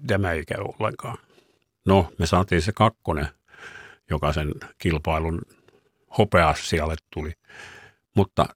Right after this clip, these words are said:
mentiin takaisin kapellimestarihuoneeseen sen Finlandia-talon, tu-, uunituoreen Finlandia-talon. Ei, kun silloin se oli jo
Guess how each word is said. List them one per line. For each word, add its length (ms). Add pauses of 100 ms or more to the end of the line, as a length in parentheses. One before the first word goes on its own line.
(260)
mentiin 340
takaisin 360
kapellimestarihuoneeseen 1400
sen 180
Finlandia-talon, 840 (500)
tu-, 180 (320)
uunituoreen 640
Finlandia-talon. 720
Ei, 160
kun 140
silloin 280
se 60
oli 140
jo 180